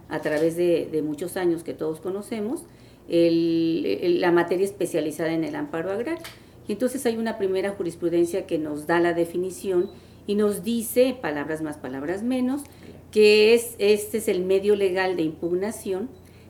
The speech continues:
que se refiere a una tutela especial jurídica para ejidos, comunidades, ejidatarios y comuneros. Y ahí termina, después se amplía esta jurisprudencia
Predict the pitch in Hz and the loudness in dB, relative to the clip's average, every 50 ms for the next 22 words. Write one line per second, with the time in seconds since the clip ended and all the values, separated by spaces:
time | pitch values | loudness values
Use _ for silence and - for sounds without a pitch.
0 | - - - - 175 - 190 185 170 180 180 180 - 196 196 196 208 196 190 196 | -20 -8 -4 -2 -2 0 0 0 0 0 -2 0 2 2 4 4 4 2 2 2
1 | 196 190 - - 170 160 - - - - 190 190 185 180 185 175 170 170 - - | 0 -2 -2 -4 -6 -6 -6 -8 -2 0 0 0 2 0 0 0 -2 -2 -4 -2
2 | - 165 160 - - 180 170 165 170 170 - - 214 214 226 214 180 185 175 175 | -2 -2 -2 0 -2 -2 0 0 -2 -4 -4 -4 -4 -2 -2 -4 -4 -6 -8 -8
3 | - - 214 247 294 - - - - - - - - - - 170 170 175 180 190 | -4 -4 -4 -4 -4 -8 -14 -20 -20 -20 -20 -20 -20 -4 0 2 4 4 4 2
4 | 196 - 175 160 160 - - 185 175 190 185 185 - 185 170 165 165 160 160 165 | 2 0 -2 -2 -2 -4 -8 -4 -2 -2 -2 -2 -4 -4 -2 0 0 0 0 0
5 | 160 160 165 180 180 - - 165 - - 170 165 151 147 - 156 151 160 165 170 | 0 0 0 -2 -2 -4 -8 -8 -6 -4 -4 -2 -2 -2 -4 -4 -4 -2 -2 -2
6 | 170 - - - 170 160 - 151 139 135 135 135 131 123 113 113 - - - - | -4 -6 -10 -14 -14 -10 -6 -6 -4 -2 0 0 0 -2 -2 -6 -8 -14 -20 -20
7 | - - - - - - - - - - - - - 202 185 180 196 196 180 185 | -20 -20 -20 -20 -20 -20 -20 -20 -20 -20 -20 -10 -8 -6 0 4 6 6 6 6
8 | 196 - 233 233 233 254 285 320 330 311 269 220 190 196 196 - - - 208 208 | 4 6 4 4 4 6 6 6 6 6 4 2 0 -2 -4 -4 -6 0 2 2
9 | 220 214 214 - - - - - 190 175 165 170 - - 220 226 214 214 214 - | 2 2 0 -8 -12 -12 -4 0 2 2 2 0 -2 -2 0 2 2 2 0 -2
10 | 220 214 - 220 220 214 - - 247 240 247 233 220 226 - 240 254 330 | -6 -6 -4 -6 -6 -8 -4 -4 0 0 2 0 0 -4 -4 -4 -4 -4